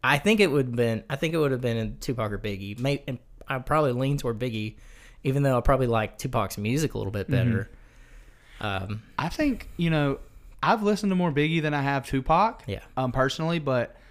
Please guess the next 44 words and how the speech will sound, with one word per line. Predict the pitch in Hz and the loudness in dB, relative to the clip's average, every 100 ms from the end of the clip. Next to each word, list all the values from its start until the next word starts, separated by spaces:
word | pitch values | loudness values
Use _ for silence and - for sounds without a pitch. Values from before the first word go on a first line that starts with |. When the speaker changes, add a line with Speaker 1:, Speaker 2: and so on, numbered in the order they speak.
| - - - - - - - - | -20 -20 -20 -20 -20 -20 -12 0
Speaker 2:
I | 131 | 2
do | 131 135 156 | 2 0 0
think | 165 147 - | 0 -2 -2
Biggie's | 131 139 135 131 | 0 2 2 0
voice | 113 123 127 131 - | -2 -2 0 0 -2
is | 113 | -8
very | - 123 123 127 | -6 0 0 2
recognizable. | 131 123 131 123 127 135 139 165 | 2 0 0 2 2 0 0 2
Speaker 1:
Yeah, | 180 160 | 2 2
absolutely. | 98 160 - - 185 180 107 | 0 0 -2 -2 0 0 0
Speaker 2:
Um, | 113 120 113 110 104 - - - _ _ - | -2 -2 -4 -6 -8 -18 -20 -20 _ _ -12
y-, | 123 123 | -4 -2
like, | 120 - - 131 | -2 -4 -8 -2
there's | 131 127 | 0 2
no | 123 | 2
doubt | 123 117 123 | 2 2 0
you | |
know | 120 117 | -2 -2
it's | 110 | -4
Biggie, | - 120 127 | -4 -2 -2
and | 131 | -2
there's | 135 | -2
probably | 196 208 | 0 0
no | 175 | 0
doubt | 135 127 | 0 0
you | 123 | 0
know | 120 | -2
it's | 113 | -4
Tupac | - 139 131 107 | -2 0 0 0
too, | - 151 131 | 2 2 2
but, | 113 107 - - - - - - - - | -2 -4 -8 -20 -20 -20 -20 -20 -16 -4
I | |
mean, | 113 120 110 107 - | 0 0 0 -4 -4
Speaker 1:
I | |
feel | - - | 2 4
like | 254 | 4
there's | 185 160 127 | 4 4 2
guys | - 135 135 135 | 4 4 4 4
that, | 135 117 | 0 2
like, | 123 110 - - - - - | 2 0 -2 -14 -20 -20 -12
and | 120 | -8
I'm | 117 143 151 | -4 -2 0
not | 151 147 - | -2 -4 -6
comparing | 127 147 127 110 101 107 | 0 2 2 0 -2 -4